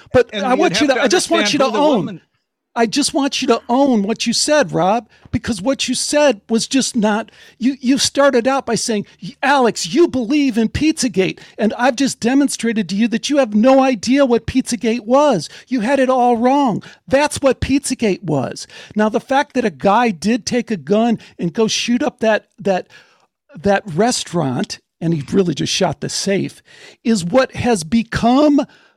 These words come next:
Speaker 1: the meme that people like you pick up on and say, "That's Pizzagate.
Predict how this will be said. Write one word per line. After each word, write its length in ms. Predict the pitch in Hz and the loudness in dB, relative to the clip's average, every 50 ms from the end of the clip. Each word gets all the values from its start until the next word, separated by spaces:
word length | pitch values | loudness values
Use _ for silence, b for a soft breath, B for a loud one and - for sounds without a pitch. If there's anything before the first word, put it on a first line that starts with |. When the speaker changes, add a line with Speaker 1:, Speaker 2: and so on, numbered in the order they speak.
| b _ | b _
Speaker 1:
the 120 | - 214 220 | 0 2 2
meme 640 | 214 208 214 240 285 311 302 277 262 262 247 247 214 - _ _ | 4 4 4 4 4 4 4 4 4 4 4 2 0 -2 _ _
that 320 | 202 170 240 - - - _ | -4 -4 -4 -4 -6 -10 _
people 380 | - 254 277 - - - 359 349 | -2 -2 -2 -2 -2 -2 -2 0
like 240 | 359 277 262 - | 0 0 -2 -2
you 220 | - 185 185 208 220 | -4 -2 -2 -2 -2
pick 320 | - - 240 254 233 - | -2 -2 -4 -4 -2 0
up 220 | 285 302 302 - 247 | 0 0 0 0 -2
on 160 | 208 185 185 | -2 0 -2
and 100 | 180 170 | -2 -4
say, 200 | - - 202 180 B B B B _ | -2 -4 -4 -4 B B B B _
"That's 320 | 170 190 254 285 285 - - | -4 -2 0 0 0 -2 -4
Pizzagate. 800 | - - - 277 294 277 - - 214 147 156 165 175 214 - | -6 -4 -2 -2 -2 -2 -2 -4 -6 -4 -4 -4 -4 -4 -4